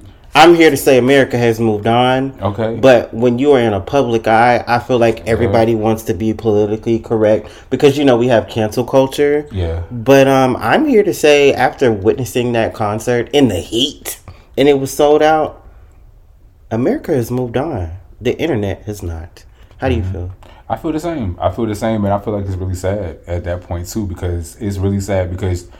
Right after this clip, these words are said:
Speaker 2: artists can't even let their art even get a chance to even come out and live before it's
Speaker 1: Mm-hmm.
Speaker 2: even broken down and criticized to that point just because of something somebody did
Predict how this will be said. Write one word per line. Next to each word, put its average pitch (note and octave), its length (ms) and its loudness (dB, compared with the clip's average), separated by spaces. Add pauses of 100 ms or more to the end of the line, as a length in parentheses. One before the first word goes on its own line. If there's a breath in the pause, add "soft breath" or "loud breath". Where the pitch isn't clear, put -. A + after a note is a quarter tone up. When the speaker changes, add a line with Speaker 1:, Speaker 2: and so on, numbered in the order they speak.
(300 loud breath)
Speaker 2:
artists B2 340 4
can't A#2+ 140 0
even A2 200 -4
let A2 180 -4
their G#2 120 0
art G2+ 280 0
even F#2 300 -6
get G2+ 140 -2
a G2+ 60 -4
chance A2 260 -4
to G#2+ 100 -10
even F#2+ 220 -4
come G2+ 240 0
out G#2+ 280 4
and E2+ 200 -4
live B2 400 2
before G2+ 360 -2
it's G2 220 -4
Speaker 1:
Mm-hmm. G#2 80 -2
Speaker 2:
even F#2 320 -2 (580)
broken B2+ 560 2
down A2 480 4
and F#2+ 240 -2 (220 loud breath)
criticized G2 760 2
to A2 80 -2
that G2 240 -4
point C3 460 -4
just B2 220 -2
because A#2+ 240 -2
of G#2 60 -6
something G#2 300 -2
somebody G2+ 480 0
did G#2 440 -2